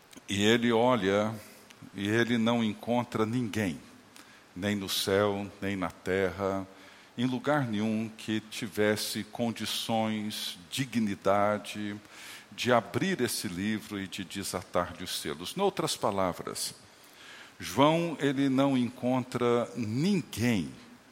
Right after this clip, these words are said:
ninguém, que fosse capaz de, de conduzir os propósitos de Deus para a sua criação.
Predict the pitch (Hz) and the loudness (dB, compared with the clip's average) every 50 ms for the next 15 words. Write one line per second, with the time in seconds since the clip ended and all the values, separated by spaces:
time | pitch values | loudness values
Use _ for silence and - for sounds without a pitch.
0 | - - - - 90 98 139 160 131 - 90 73 - - - - - - - - | -20 -20 -14 -8 -4 -2 -2 0 0 0 -2 -2 -2 -6 -12 -20 -20 -20 -20 -20
1 | - - - - - - - - - - - 156 139 - - 185 190 175 - - | -20 -20 -20 -20 -20 -20 -20 -20 -20 -2 0 0 0 2 4 4 4 4 2 0
2 | 175 - - 180 160 - - - - - 123 120 123 123 123 123 - - - - | -2 -2 0 0 0 0 -4 -6 0 2 4 6 6 6 4 2 0 -2 -4 -4
3 | - - - - - - - - - - - - - - - - - - 104 107 | -4 -6 -8 -12 -14 -18 -20 -20 -20 -20 -20 -20 -20 -12 -8 -6 -4 -2 0 0
4 | 110 110 113 110 110 107 110 110 107 110 107 107 107 104 107 107 101 98 - - | 2 2 2 2 2 2 0 0 0 -2 -2 -4 -4 -4 -6 -6 -8 -10 -12 -16
5 | - - - - - - - - - - - - - - - - - - - - | -20 -20 -20 -20 -20 -20 -20 -20 -20 -20 -20 -20 -20 -20 -20 -20 -20 -20 -20 -20
6 | - - - - - - - - - - 95 - - - - - - - - - | -20 -20 -20 -20 -20 -20 -20 -20 -20 -20 -20 -20 -20 -20 -20 -20 -20 -20 -20 -20
7 | - - - - - - - - - - - - - - - - - - 107 127 | -20 -20 -20 -20 -20 -20 -20 -20 -20 -20 -20 -20 -20 -20 -20 -16 -8 -6 -4 -4
8 | - - - 202 220 208 165 175 170 135 113 - - - - 180 156 117 104 104 | -4 -2 0 0 0 2 0 0 -2 0 0 0 0 0 0 0 0 0 -2 -2
9 | 107 104 - - - - - 120 - - - - 127 127 143 147 127 104 - 98 | -2 -4 -4 -4 -4 -2 0 -2 -2 -2 -4 -2 0 2 2 2 2 2 0 -2
10 | 101 98 - - - 107 101 101 92 82 85 - - 131 123 - - - 95 98 | -4 -6 -6 -8 -8 -6 -6 -6 -6 -8 -10 -8 -8 -8 -8 -6 -2 0 2 2
11 | 101 101 98 101 101 101 101 - - - - - - - 98 - - - - 104 | 2 2 0 -2 -6 -6 -6 -6 -6 -8 -8 -8 -6 -6 -6 -4 -6 -6 -4 -4
12 | 95 90 - - - - 78 76 71 - - - - 55 50 | -4 -6 -6 -8 -8 -6 -6 -4 -4 -6 -6 -6 -8 -8 -10